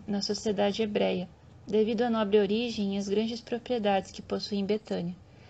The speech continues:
Não se sabe de quando datam as suas relações mais íntimas com o Divino Mestre. É provável que tenham sido um dos primeiros discípulos. As expressões de que os evangelistas se servem para caracterizar as relações de Lázaro com Jesus Cristo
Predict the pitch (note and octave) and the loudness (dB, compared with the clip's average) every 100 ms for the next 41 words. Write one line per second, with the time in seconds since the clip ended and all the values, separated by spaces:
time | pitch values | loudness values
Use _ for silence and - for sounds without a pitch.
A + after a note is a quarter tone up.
0 | - - - A3+ B3+ C#4+ - B3 G#3+ G#3+ | -20 -20 -4 -2 0 -2 2 4 4 4
1 | G#3 - A3 G#3+ F#3+ G3 A3+ A3 F#3+ F#3+ | 2 0 -2 0 2 2 2 -2 -6 -4
2 | - G#3 G#3 G#3 G3+ A3 G#3+ G3+ B3 A#3 | -2 0 2 0 0 -2 0 0 0 0
3 | G#3 A3+ A3 F#3 F3+ - G3+ G3+ G3 G3+ | 0 0 -2 -6 -6 -6 -4 -2 0 0
4 | A3+ G#3+ F3+ - - - - - - - | 0 0 -2 -6 -14 -20 -20 -20 -18 -18
5 | - G3+ A3 A#3 A#3+ A#3+ A#3 A3+ - G#3 | -6 -4 0 2 2 2 0 -4 -2 0
6 | G#3 G3+ A3+ G3 G#3 G3+ - G#3 G#3+ B3+ | 0 -2 -4 -2 -2 -4 -4 -2 0 -2
7 | A#3+ B3 - F#3+ E3+ - - - - - | -4 -6 -6 -6 -8 -10 -16 -18 -18 -20
8 | - - G3 G3 G#3+ A3+ A3 - A#3+ B3+ | -20 -10 -6 -4 0 2 2 0 -4 -4
9 | B3 B3 A3+ G#3+ G#3 G#3+ G#3+ G#3+ - G#3 | -4 -4 -2 -2 0 0 0 0 -4 -6
10 | G#3 - - G3 G#3+ G3+ G3+ G3 F#3 G3 | -6 -6 0 0 0 -2 -4 -4 -2 -4
11 | G3+ G#3 G3 A3 A#3 A3+ G#3 G3+ G#3 G3+ | -2 -2 0 0 0 0 0 0 -2 -2
12 | F#3 F3+ G3+ G3+ F#3 F3+ G3 F#3+ F#3+ F#3 | -2 0 0 0 -4 -6 -6 -4 -4 -6
13 | - A3 A#3+ A#3+ | -8 -6 -6 -8